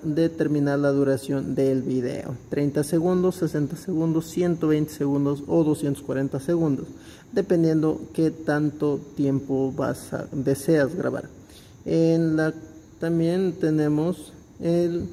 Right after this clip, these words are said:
el apartado de editar, en donde vamos a poder agregar, eh, más opciones a la parte de acá,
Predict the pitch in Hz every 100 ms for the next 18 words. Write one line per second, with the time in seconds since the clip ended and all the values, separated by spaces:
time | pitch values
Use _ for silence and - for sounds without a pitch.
0 | - - - - - - 185 185 180 175
1 | 156 156 - 160 160 165 160 156 160 -
2 | 165 160 160 151 151 151 143 151 147 139
3 | 135 139 139 135 139 139 - - - -
4 | - - 156 156 151 147 - 160 175 185
5 | 170 - 170 170 175 - - 165 170 160
6 | 156 143 139 151 135 143 131 139 135 135
7 | 131 - 135 127